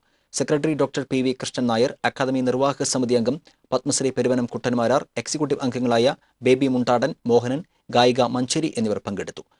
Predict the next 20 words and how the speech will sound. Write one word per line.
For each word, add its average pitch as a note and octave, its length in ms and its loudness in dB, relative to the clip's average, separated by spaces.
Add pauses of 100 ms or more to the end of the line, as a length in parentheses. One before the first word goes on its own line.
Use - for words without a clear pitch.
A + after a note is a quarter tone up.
(260)
തുടർന്ന് A#2 380 4
ഷഡ്കാല C3+ 440 0
ഗോവിന്ദമാരാർ A#2+ 800 0
സംഗീതോത്സവത്തിന് A#2+ 840 0
തുടക്കം A#2 260 -4
കുറിച്ച് A2+ 340 -2 (320)
മഞ്ചരിയുടെ B2 540 0 (100)
ഹിന്ദുസ്ഥാനി B2+ 560 -2
കച്ചേരി A#2 380 -4
അരങ്ങേറി. F#2+ 380 -6 (420)
സംഗീത D3+ 320 2
സംവിധായകൻ C#3+ 580 0
വിദ്യാധരൻ B2+ 540 0
മാസ്റ്റർ, A2+ 300 -2 (240)
ഗായികമാരായ C3 720 4 (500)
ഗായത്രി, B2+ 460 2 (100)
ജ്യോത്സന B2+ 420 -2
അടക്കമുള്ള B2+ 420 0
നിരവധി C#3+ 400 0
പേർ G#2 240 0